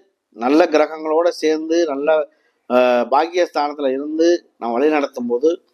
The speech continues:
அவருடைய வாழ்க்கையில முன்னேற்றம் ஏற்படும். அசுபஸ்தானத்துல இருந்து, அசுப கிரகங்களோட சேர்ந்து நம்மளை வழி நடத்துறாரு அப்படின்னாக்கா, ஏதோ ஒரு வகையில பாதிப்புகள் உண்டாகவும் வாய்ப்பு உண்டு, நன்மைகள் உண்டாகவும் வாய்ப்பு உண்டு.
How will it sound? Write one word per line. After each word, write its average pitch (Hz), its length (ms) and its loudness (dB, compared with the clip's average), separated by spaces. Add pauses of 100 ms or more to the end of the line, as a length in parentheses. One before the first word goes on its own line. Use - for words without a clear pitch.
(200)
அவருடைய 131 400 2
வாழ்க்கையில 147 520 0
முன்னேற்றம் 120 520 -10
ஏற்படும். - 360 -18 (1300)
அசுபஸ்தானத்துல 214 1080 2
இருந்து, 190 260 -2
அசுப 202 320 0
கிரகங்களோட 190 600 0
சேர்ந்து 175 560 0 (1120)
நம்மளை 160 300 4
வழி 165 180 2
நடத்துறாரு 170 560 2
அப்படின்னாக்கா, 147 720 -2
ஏதோ 147 260 4
ஒரு 185 180 2
வகையில 156 300 -2 (120)
பாதிப்புகள் 175 580 0
உண்டாகவும் 147 400 -2
வாய்ப்பு 139 360 -6
உண்டு, 147 220 -2 (360)
நன்மைகள் 208 560 2
உண்டாகவும் 165 460 0
வாய்ப்பு 131 360 -4
உண்டு. 104 200 -16